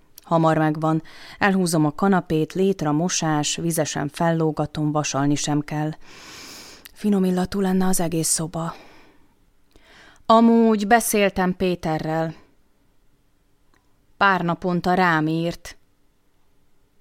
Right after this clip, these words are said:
Tegnap felhívott. Vagy tegnap előtt. Felvettem. Úgy éreztem, már kellően lehiggadtunk.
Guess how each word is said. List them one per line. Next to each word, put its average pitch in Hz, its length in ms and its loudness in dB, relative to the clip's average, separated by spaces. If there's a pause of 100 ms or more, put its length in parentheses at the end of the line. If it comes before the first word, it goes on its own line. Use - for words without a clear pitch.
(240)
Tegnap 196 300 0
felhívott. 170 760 -4 (1040)
Vagy 165 500 -8
tegnap 156 340 -8
előtt. - 460 -12 (800)
Felvettem. 160 840 -2 (1700)
Úgy 233 200 2
éreztem, 196 420 4
már 180 220 2
kellően 170 440 4
lehiggadtunk. 147 920 -4